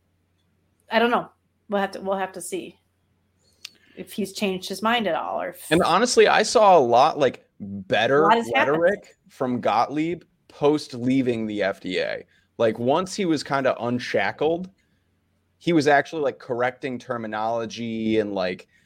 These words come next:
Speaker 2: all sorts of stuff on Twitter and putting things out there. And it was,
Speaker 1: Yeah,
Speaker 2: it
Speaker 1: he
Speaker 2: was
Speaker 1: was like,
Speaker 2: refreshing,
Speaker 1: "Quit
Speaker 2: but it was
Speaker 1: calling it
Speaker 2: also
Speaker 1: all
Speaker 2: like, "Where
Speaker 1: vaping,
Speaker 2: was
Speaker 1: there's a
Speaker 2: all
Speaker 1: difference."
Speaker 2: this?" <laughs>
Speaker 1: Yeah.
Speaker 2: You know?
Speaker 1: Yeah.
Speaker 2: <sighs> Okay. Enough about Gottlieb.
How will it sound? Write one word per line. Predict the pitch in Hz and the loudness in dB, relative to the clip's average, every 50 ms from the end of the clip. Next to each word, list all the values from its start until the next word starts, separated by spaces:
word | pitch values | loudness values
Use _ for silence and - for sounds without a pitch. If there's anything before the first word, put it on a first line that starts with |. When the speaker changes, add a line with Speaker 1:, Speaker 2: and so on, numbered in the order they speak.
| _ _ _ _ | _ _ _ _
Speaker 2:
all | - - 180 180 | 2 2 2 2
sorts | - - 151 147 135 - | 4 2 2 2 2 0
of | 123 113 | -8 -8
stuff | - - 131 113 110 - | -2 0 2 2 2 0
on | 98 98 90 95 | -4 -6 -6 -10
Twitter | - - - 147 147 143 139 135 135 135 | -10 -2 0 2 2 4 2 2 2 2
and | 120 107 101 | 0 -2 -4
putting | - 123 120 117 117 | -2 -2 -2 -2 -4
things | 110 120 117 117 110 | -6 -6 -8 -4 -2
out | 117 113 113 110 110 | 0 0 0 0 0
there. | - 113 110 110 110 | 0 0 2 2 0
And | 107 | -2
it | 101 | -4
was, | - 101 98 - - - _ _ _ _ _ _ _ _ _ | -10 -12 -14 -14 -18 -20 _ _ _ _ _ _ _ _ _
Speaker 1:
Yeah, | - 277 302 233 208 | -4 0 2 2 2
Speaker 2:
it | |
Speaker 1:
he | 208 220 | 2 0
Speaker 2:
was | 233 | 0
Speaker 1:
was | - - | 2 4
like, | 254 247 | 2 2
Speaker 2:
refreshing, | 247 214 190 170 156 | 4 2 2 2 4
Speaker 1:
"Quit | |
Speaker 2:
but | 156 | 4
it | 165 | 6
was | 311 311 | 6 6
Speaker 1:
calling | 311 175 175 185 | 6 6 6 6
it | 277 | 4
Speaker 2:
also | 285 | 4
Speaker 1:
all | 285 285 269 254 | 6 6 6 6
Speaker 2:
like, | 254 262 277 | 6 4 2
"Where | 180 214 262 | 4 4 4
Speaker 1:
vaping, | 285 294 | 4 4
Speaker 2:
was | 302 226 | 2 0
Speaker 1:
there's | 226 240 254 | 0 4 4
a | 254 | 6
Speaker 2:
all | 254 | 6
Speaker 1:
difference." | 262 285 196 220 240 240 196 208 - _ - _ - - - - - | 6 4 4 4 4 4 2 0 -6 _ -20 _ -20 -20 -20 -18 -4
Speaker 2:
this?" | - 165 - - | -4 -4 0 0
<laughs> | |
Speaker 1:
Yeah. | 208 202 170 202 190 | 0 0 0 2 0
Speaker 2:
You | 208 - - - 196 | 0 0 0 -4 -4
know? | - 175 - 202 - - _ _ _ _ _ _ _ _ _ _ _ _ _ _ _ _ _ _ _ _ _ | -6 -2 -4 -6 -6 -6 _ _ _ _ _ _ _ _ _ _ _ _ _ _ _ _ _ _ _ _ _
Speaker 1:
Yeah. | 139 131 - 175 180 - 113 107 - - 98 92 - _ _ | -8 -6 -6 -6 -6 -8 -10 -14 -14 -16 -20 -20 -20 _ _
Speaker 2:
<sighs> | _ _ _ _ _ _ 104 | _ _ _ _ _ _ -4
Okay. | 123 127 123 113 90 82 - _ _ _ _ _ _ | -4 -2 -2 -2 -6 -6 -8 _ _ _ _ _ _
Enough | 123 131 127 127 120 | -6 -4 -4 -4 -4
about | 131 151 98 92 92 | -4 -6 -6 -6 -6
Gottlieb. | 78 76 85 - - 76 78 85 156 | -8 -8 -8 -8 -10 -12 -14 -16 -16